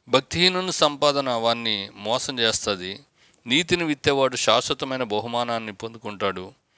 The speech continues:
యథార్థమైన నీతి జీవదాయకము. దుష్టక్రియలు విడవక చేయవాడు తన మరణమునకే చేస్తూ ఉంటాడు. కనుక ఆ, జాగ్రత్త పడాలి. ఇంకా మనం ఎక్కడ దుష్టక్రియలు ఉన్నామో.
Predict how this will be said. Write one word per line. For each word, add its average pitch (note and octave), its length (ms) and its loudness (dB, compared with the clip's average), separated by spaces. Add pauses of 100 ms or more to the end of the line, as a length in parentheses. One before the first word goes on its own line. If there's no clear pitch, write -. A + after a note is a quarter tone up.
(480)
యథార్థమైన D#3 540 4
నీతి C3+ 360 -2
జీవదాయకము. A2 880 0 (340)
దుష్టక్రియలు C#3 800 -4
విడవక B2 520 0
చేయవాడు A2 840 -2 (580)
తన A2 200 2
మరణమునకే A2 1040 -2 (240)
చేస్తూ G#2+ 280 -2
ఉంటాడు. G2 460 -6 (120)
కనుక G#2+ 420 -6 (580)
ఆ, A2 80 -2
జాగ్రత్త A2+ 560 0
పడాలి. A2+ 520 -2
ఇంకా G#2+ 220 -10
మనం B2 260 -12
ఎక్కడ G#2+ 680 2
దుష్టక్రియలు G#2+ 680 -4
ఉన్నామో. G2 440 -8